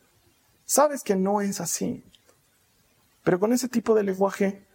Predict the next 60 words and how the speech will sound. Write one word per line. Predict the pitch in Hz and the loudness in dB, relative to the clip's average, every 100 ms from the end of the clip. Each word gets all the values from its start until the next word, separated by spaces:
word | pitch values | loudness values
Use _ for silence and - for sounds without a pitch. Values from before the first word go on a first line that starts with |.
| _ | _
y | 165 | 2
mira, | 190 254 320 | 4 2 0
no | |
estoy | 339 359 | -4 0
hablando | 330 277 277 262 | 0 0 -2 0
de | |
palabrotas, | 240 233 214 214 220 - - | 2 0 2 0 0 -2 -2
pero | 180 | 0
con | 175 202 | 2 0
ese | 302 311 | 0 0
tipo | 247 226 226 | 0 2 0
de | |
lenguaje | 185 170 180 185 | 2 2 0 0
estamos | 190 190 185 | -2 -2 -2
causando | - 156 160 175 | -2 -4 -2 -4
una | 170 147 | -2 -2
ofensa. | - 160 190 | 0 2 0
Eso | 190 | 2
no | 190 | -2
produce | 175 156 170 180 139 - - - - | 0 0 0 0 -2 -4 -12 -10 0
edificación | 151 147 - 131 160 147 | 2 2 -2 -2 0 0
en | 135 | 0
quien | 135 135 | -2 -6
te | - | -4
está | - | -2
oyendo. | 123 135 127 | 0 0 0
Y | 127 | 0
por | 147 160 | 2 2
último, | 196 185 143 127 | 2 0 0 2
y | 139 | 2
para | 156 - | 0 0
terminar, | - 131 165 156 | 0 0 0 0
por | 156 135 | 0 2
favor, | 135 151 120 - - - | 2 2 -2 -8 -16 -4
si | - | 0
estás | - 233 | 4 4
peleando | - 185 185 185 | 4 4 2 2
con | 165 135 | 0 0
tu | 131 | 2
pareja | 127 135 160 147 | 2 2 2 0
o | |
si | 143 | 0
estás | 151 196 | 0 2
peleando | 160 156 165 | 2 0 0
con | 143 139 | 0 0
alguien, | 156 160 | 0 2
no | 185 | 2
digas, | 196 208 196 | 2 2 4
"Ay, | 247 | 2
como | 254 233 | 2 2
el | 254 | 2
pastor | 254 294 | 4 4
ha | 262 | 4
dicho | 247 - | 4 4
el | 196 | 2
fin | 214 | 2
de | 202 | 0
semana", | 190 - 208 - | 0 -2 -6 0
<laughs> | 220 - | 2 2
no | - | 4